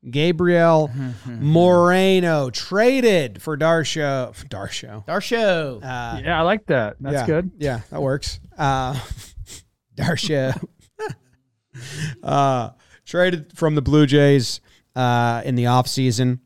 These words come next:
Speaker 1: He's had himself a really nice season behind the dish for the Diamondbacks. And he's young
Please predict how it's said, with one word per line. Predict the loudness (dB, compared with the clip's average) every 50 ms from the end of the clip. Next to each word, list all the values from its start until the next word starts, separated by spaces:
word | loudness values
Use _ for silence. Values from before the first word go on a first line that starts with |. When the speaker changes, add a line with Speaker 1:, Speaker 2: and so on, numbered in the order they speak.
| _ _ _ _ _ _ _ _
Speaker 1:
He's | 0 2 4 4 4 4 0 -4 -6
had | -2 0 2 2 2 0
himself | 0 -2 -2 -2 -2 -2 0 2 2 2 0 -2 -6
a | -6 -4 -2
really | -2 0 0 2 4 4 4 4 2 0 0 -4 _ _ -12
nice | -8 -4 -2 0 0 0 -2 -4 -8 -10 -10 -10 -12 -14 _ _ _ _ _ _ _ _ _ _ _ _ _ _ _
season | -16 -12 -6 -4 -2 -2 -2 -4 -6 -8 -12 -14 -10 -4
behind | -2 -2 0 0 0 0 0 0 0 0 -2 -4
the | -6 -6 -6 -6
dish | -4 -2 -2 -2 -2 -4 -6 -8 -12 -14 -18
for | -16 -8 -4 -2 0 0 2 0 0 -2 -4 -6
the | -8 -8 -6
Diamondbacks. | -4 -4 -4 -4 -4 -6 -6 -4 -4 -4 -4 -4 -6 -10 -14 _ _ _ -20 _ -4
And | 0 2
he's | 2 4 4
young | 4 4 4 4 2 0